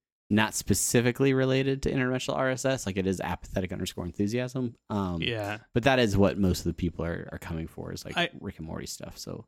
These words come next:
Speaker 2: I,
Speaker 1: it's,
Speaker 2: I've,
Speaker 1: it's
Speaker 2: I've
Speaker 1: weird. That and all of your personal friends that you follow on there.
Speaker 2: <laughs> Yeah, I know.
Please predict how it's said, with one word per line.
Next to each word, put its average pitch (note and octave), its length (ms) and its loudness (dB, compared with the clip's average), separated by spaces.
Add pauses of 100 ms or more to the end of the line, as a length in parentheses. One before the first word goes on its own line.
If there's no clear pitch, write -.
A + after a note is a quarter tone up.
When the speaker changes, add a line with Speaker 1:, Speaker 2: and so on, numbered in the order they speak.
Speaker 2:
I, D#3+ 80 2
Speaker 1:
it's, - 140 -4
Speaker 2:
I've, E3+ 160 6
Speaker 1:
it's D#3+ 140 4
Speaker 2:
I've D3 60 8
Speaker 1:
weird. G#2+ 340 4
That E3 240 8
and D3 80 8
all C#3 140 10
of C3 120 6
your A#2+ 120 10
personal G#2 400 4
friends D#2 360 -2
that - 120 -2
you F#2+ 80 0
follow - 380 2
on - 180 4
there. - 380 4
Speaker 2:
<laughs> - 40 0 (300)
Yeah, D#3 180 4
I C#3+ 120 2
know. C#3+ 220 4